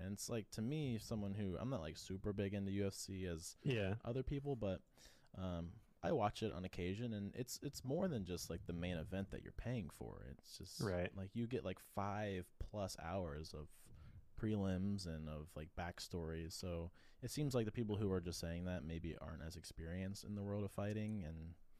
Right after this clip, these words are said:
Speaker 1: just
Speaker 2: Totally.
Speaker 1: I don't know. It's
Speaker 2: Yeah, I
Speaker 1: not
Speaker 2: mean, the longer,
Speaker 1: Yeah.
Speaker 2: the longer you don't tune into the fight, the less valuable, like,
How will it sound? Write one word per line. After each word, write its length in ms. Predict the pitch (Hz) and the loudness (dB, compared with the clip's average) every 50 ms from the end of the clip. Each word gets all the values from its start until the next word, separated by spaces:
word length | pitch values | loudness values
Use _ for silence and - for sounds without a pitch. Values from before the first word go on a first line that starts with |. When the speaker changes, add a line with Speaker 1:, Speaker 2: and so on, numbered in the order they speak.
| - - - - - - - - - - - | -20 -20 -20 -20 -20 -20 -20 -20 -20 -18 6
Speaker 1:
just 160 | - 90 95 | 8 10 10
Speaker 2:
Totally. 260 | 104 92 90 87 90 95 - - - - - - - 123 - | 10 8 8 6 4 4 0 -4 -12 -16 -20 -20 -18 -16 -10
Speaker 1:
I 100 | - - - | -8 -8 -6
don't 120 | 123 123 - | -6 -8 -8
know. 140 | - - - - - - - - - - - - - - - - | -8 -8 -8 -8 -10 -10 -12 -12 -12 -12 -14 -14 -14 -14 -4 2
It's 100 | - 135 | 6 6
Speaker 2:
Yeah, 60 | 131 | 6
I 20 | |
Speaker 1:
not 60 | 127 | 6
Speaker 2:
mean, 100 | 127 127 | 6 6
the 100 | 123 123 | 6 6
longer, 360 | 123 123 131 147 156 147 143 127 | 6 6 6 6 6 6 4 4
Speaker 1:
Yeah. 140 | - - - - | 2 -2 -2 0
Speaker 2:
the 100 | 123 117 | 2 4
longer 220 | 117 135 143 143 | 4 4 4 4
you 180 | 135 131 117 113 | 4 4 4 4
don't 380 | 98 - 107 98 101 101 - - _ - | 4 2 2 4 4 2 2 -2 _ -6
tune 220 | - - 117 104 98 | 0 2 4 4 6
into 240 | 98 101 101 98 92 | 6 6 6 6 4
the 80 | 95 | 2
fight, 420 | - - - 95 101 113 127 - - - _ | 0 2 2 4 4 4 4 0 -4 -10 _
the 340 | 117 107 104 95 92 92 92 | -4 0 2 4 4 4 4
less 560 | 92 95 92 95 95 92 92 90 - - - - - - | 4 4 4 4 6 4 4 2 0 -4 -6 -8 -12 -2
valuable, 760 | - 101 92 92 90 92 92 90 92 92 92 92 90 90 - - _ - - | 0 2 4 4 4 4 2 2 2 2 2 2 2 0 -2 -4 _ -8 -2
like, 480 | - 117 98 90 90 90 - - - - | 0 2 4 4 2 0 -2 -6 -16 -16